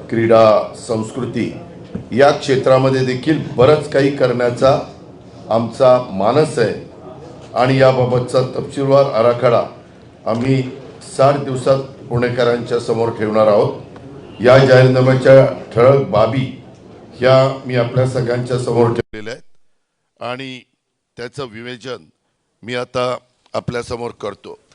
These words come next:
हे जाहीरनामा तुम्ही आता बघितल्यानंतर तुमच्या सर्वांच्या लक्षामध्ये येईल की काही बाबतीमध्ये तुम्हाला प्रश्न देखील पडेल की बाबा हे कसं तुम्ही करणार आहे.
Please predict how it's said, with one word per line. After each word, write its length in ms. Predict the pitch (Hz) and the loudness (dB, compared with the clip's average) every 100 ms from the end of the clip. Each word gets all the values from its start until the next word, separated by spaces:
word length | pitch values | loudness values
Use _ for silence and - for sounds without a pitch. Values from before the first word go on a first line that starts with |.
| _ _ _ _ - | _ _ _ _ -6
हे 180 | 127 147 | -2 -2
जाहीरनामा 600 | 113 127 135 143 143 143 - | -2 -2 -2 -4 -6 -6 -10
तुम्ही 300 | 143 147 143 - - | -8 -8 -8 -12 -16
आता 220 | 127 139 | -6 -6
बघितल्यानंतर 880 | 120 123 123 131 151 139 127 - 123 - _ _ - - - - - | -4 -8 -12 -16 -18 -18 -20 -14 -12 -14 _ _ -20 -16 -14 -16 -18
तुमच्या 640 | 127 131 - 147 139 - - | -20 -10 0 2 2 -4 -8
सर्वांच्या 560 | - 127 139 139 151 | -2 0 0 0 0
लक्षामध्ये 580 | 135 123 - 160 147 123 | 0 -2 0 2 2 -2
येईल 180 | 98 87 _ _ _ _ _ _ _ - | -6 -10 _ _ _ _ _ _ _ -6
की 360 | 143 151 165 143 _ _ _ _ _ _ _ _ - | 0 2 2 -2 _ _ _ _ _ _ _ _ -2
काही 260 | 120 156 | 0 0
बाबतीमध्ये 720 | 160 131 117 - 143 143 135 - _ _ _ _ _ _ | 0 -2 -2 -4 -4 -2 -4 -6 _ _ _ _ _ _
तुम्हाला 220 | 143 165 170 | -2 0 2
प्रश्न 400 | 180 165 - 175 | 0 -4 -6 -6
देखील 300 | 165 - 156 | -6 -6 -6
पडेल 360 | - 127 131 139 | -4 -2 -4 -6
की 80 | 196 | -8
बाबा 320 | 202 208 196 - _ _ _ _ _ - | 0 2 2 -2 _ _ _ _ _ -12
हे 60 | |
कसं 340 | 160 180 165 196 | -8 -6 -6 -6
तुम्ही 260 | 185 160 | -8 -10
करणार 380 | 156 135 117 110 | -4 -4 -2 -4
आहे. 120 | 104 | -6